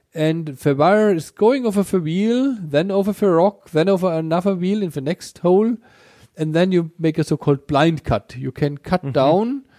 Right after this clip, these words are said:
Speaker 1: with two holes, and the wire is press-, pressed against the rock and is moving and is cutting more or less a flat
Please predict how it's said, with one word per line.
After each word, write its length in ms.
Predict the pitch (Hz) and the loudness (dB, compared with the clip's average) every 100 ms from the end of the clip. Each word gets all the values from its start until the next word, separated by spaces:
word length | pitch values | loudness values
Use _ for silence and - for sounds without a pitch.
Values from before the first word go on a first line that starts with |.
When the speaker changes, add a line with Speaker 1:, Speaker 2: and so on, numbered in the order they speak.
| _ _ _ - | _ _ _ -4
Speaker 1:
with 260 | 143 - _ | -4 -4 _
two 300 | - 233 254 | -4 0 2
holes, 640 | 202 180 214 294 - - - _ _ _ _ _ _ _ | 4 4 2 0 -6 -16 -20 _ _ _ _ _ _ _
and 540 | 160 160 165 170 165 - _ _ | -4 -2 -2 -4 -10 -18 _ _
the 200 | 131 139 | -6 -4
wire 440 | 135 175 220 226 214 | 0 2 2 2 0
is 600 | 165 175 175 - - - _ _ _ _ _ _ _ | 2 2 0 -6 -18 -20 _ _ _ _ _ _ _
press-, 760 | - 143 196 214 - - - - - | -6 0 2 0 -6 -14 -16 -20 -4
pressed 640 | 156 185 196 - - - _ - | 2 2 0 -10 -20 -20 _ -6
against 720 | 143 135 170 202 - - - | -2 2 0 -2 -12 -16 -4
the 140 | 156 | 0
rock 400 | 143 175 - - - | 2 0 -2 -20 -8
and 140 | 135 127 | -4 -4
is 140 | 123 | -2
moving 520 | 160 226 226 202 202 | 0 0 0 -2 -2
and 140 | 143 131 | -6 -8
is 120 | 127 | -10
cutting 480 | - 165 - 175 175 _ _ _ | -4 -2 -2 -4 -6 _ _ _
more 200 | 135 156 | 0 2
or 40 | 151 | 4
less 300 | 143 143 - | 2 0 -8
a 100 | 131 | -16
flat 540 | - - 131 151 - | -12 -2 0 0 -4